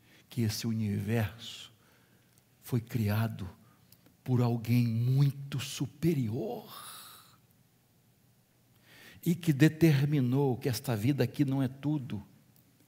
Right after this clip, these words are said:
E por causa da desobediência, o homem se afastou de Deus, mas Ele enviou Jesus para morrer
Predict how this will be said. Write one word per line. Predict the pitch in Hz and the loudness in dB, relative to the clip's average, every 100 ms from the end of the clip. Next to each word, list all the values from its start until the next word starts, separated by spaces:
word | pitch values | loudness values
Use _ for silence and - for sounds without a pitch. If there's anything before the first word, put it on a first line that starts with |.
| _ _ _ _ _ _ _ _ _ _ _ - | _ _ _ _ _ _ _ _ _ _ _ 0
E | 147 | 0
por | - 139 - | 2 -4 -2
causa | 208 185 139 | 0 2 2
da | |
desobediência, | 131 139 139 131 139 110 127 156 135 139 | 2 2 2 2 2 4 6 6 4 2
o | 131 | 2
homem | 147 143 | 2 0
se | - | -2
afastou | 143 151 - - 156 | -2 -2 -4 -4 -4
de | 139 | -2
Deus, | 135 156 165 165 - - - _ _ - - - - | -2 -2 -2 -4 -12 -20 -20 _ _ -20 -20 -20 -6
mas | 120 117 | 0 2
Ele | 117 123 | 2 2
enviou | 117 110 110 110 | 2 2 0 -2
Jesus | 104 110 104 107 101 - | -2 -4 -4 -6 -6 -8
para | 107 107 | -6 -2
morrer | 113 98 104 104 | -2 -4 -4 -6